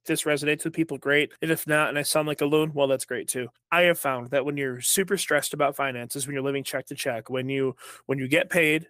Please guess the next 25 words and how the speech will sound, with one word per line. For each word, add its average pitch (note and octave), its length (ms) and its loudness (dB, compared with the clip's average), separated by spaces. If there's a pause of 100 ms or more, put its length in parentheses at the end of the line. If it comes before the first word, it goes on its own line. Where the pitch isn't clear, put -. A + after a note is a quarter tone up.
(140)
and D3 160 0
you, C#3 240 -2
the D#3 140 -2
moment D#3+ 420 2
you D#3 140 -2
see - 340 0
the E3+ 140 0
amount D3+ 320 4
on D#3 100 -2
your F3 100 -4
check, C#3 320 -2
if C#3+ 140 -4
you're D3 100 2
an - 60 -4
hourly C#3 380 0
employee, C#3 360 -2
you C#3 160 0
already D3+ 360 2
know, D#3+ 300 2 (220)
"Well, C#3+ 120 -2
this E3 200 2
is G3 140 -4
my D#3 100 2
car C3+ 280 0
note, C#3 240 -2